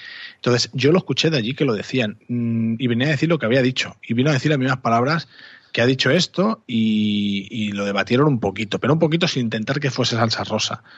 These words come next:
Por eso a mí me extrañó que no lo hubiese dicho. Seguramente lo que Marca o, no, no Marca, no sé quién, quién, lo que decía Richard Dess, los que lo habían dicho,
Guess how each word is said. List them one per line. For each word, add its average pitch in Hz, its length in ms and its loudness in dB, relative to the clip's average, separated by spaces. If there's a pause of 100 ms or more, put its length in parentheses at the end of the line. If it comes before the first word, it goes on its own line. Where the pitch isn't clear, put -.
(180)
Por 127 160 2
eso 139 120 2
a 175 40 4
mí 180 100 2
me 175 100 2
extrañó 135 600 -2
que 120 160 -4
no 123 160 2
lo 143 100 6
hubiese 131 260 2
dicho. - 320 -8 (140)
Seguramente 165 540 0
lo 117 160 0
que 104 240 -6
Marca 139 520 0
o, 123 420 4
no, 135 200 2
no 104 180 -2
Marca, 104 300 -2
no 107 80 -2
sé 113 160 -6
quién, 113 520 -2
quién, 104 640 -6
lo 101 140 -8
que - 100 -6
decía 139 300 2
Richard 127 300 0
Dess, 135 260 2 (440)
los 113 140 -2
que - 80 -2
lo 113 80 4
habían 139 220 4
dicho, 139 360 0